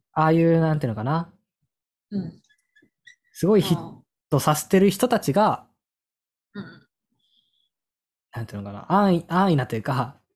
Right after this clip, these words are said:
Speaker 1: め-、ヒットするような音楽をやってるかという、言ったら、実はヒットするっていう皮をかぶせながら、すごいチャレンジングなあんこを作ってるみたいな。そういうことをしているわけで。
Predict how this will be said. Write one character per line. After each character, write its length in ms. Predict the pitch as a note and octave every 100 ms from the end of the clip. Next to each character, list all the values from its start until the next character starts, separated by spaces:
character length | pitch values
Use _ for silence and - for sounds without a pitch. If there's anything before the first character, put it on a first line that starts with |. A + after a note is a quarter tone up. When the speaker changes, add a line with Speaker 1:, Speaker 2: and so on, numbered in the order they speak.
| _ _
Speaker 1:
め-、 300 | E3+ F3 G#3 -
ヒ 160 | -
ッ 120 | B3 -
ト 100 | G#3+
す 140 | A#3
る 60 | B3+
よ 120 | C4
う 20 |
な 140 | F#3+
音 120 | D#3+ F#3
楽 200 | D3 A#2+
を 60 |
や 100 | A#2+
っ 60 | -
て 80 | D3
る 80 | D3
か 100 | C#3
と 100 | A#2+
い 80 |
う、 100 | C#3+ - _ _ -
言 100 | -
っ 20 |
た 120 | C3+
ら、 280 | C3+ B2+ - _ _ _ _ _ _ - _ _
実 260 | - E3 C#4+
は 140 | B3
ヒ 140 | E3 A3
ッ 100 | -
ト 120 | F3
す 120 | D#3+
る 80 | F3+
っ 40 |
て 180 | G#3 -
い 60 | D#3+
う 60 |
皮 120 | D3 E3
を 460 | G3+ G3 F3+ - _ _ - - -
か 120 | F3
ぶ 100 | F#3+
せ 120 | G3+
な 140 | G3+
が 100 | G3+
ら、 300 | G3 G#3 - _ _ _ _ _
す 120 | D3+
ご 120 | B3
い 40 | A#3+
チ 100 | F#3
ャ 20 |
レ 120 | F3+
ン 80 | F3
ジ 100 | D#3
ン 80 | C3
グ 60 |
な 140 | A#2+ C3
あ 40 |
ん 100 | B2+
こ 320 | - G2 G2 _ _ _ -
を 60 |
作 160 | - G#2
っ 20 |
て 160 | - G2+
る 100 | G#2
み 100 | G2
た 100 | -
い 60 |
な。 200 | - - _ _ _ _ _ _ _ _ _ _ -
そ 80 |
う 20 | A3
い 20 |
う 20 |
こ 100 | A3+
と 60 | C#3
を 60 |
し 60 | -
て 100 | C3
い 40 |
る 80 | B2
わ 100 | B2
け 100 | A#2
で。 260 | G2+ G#2+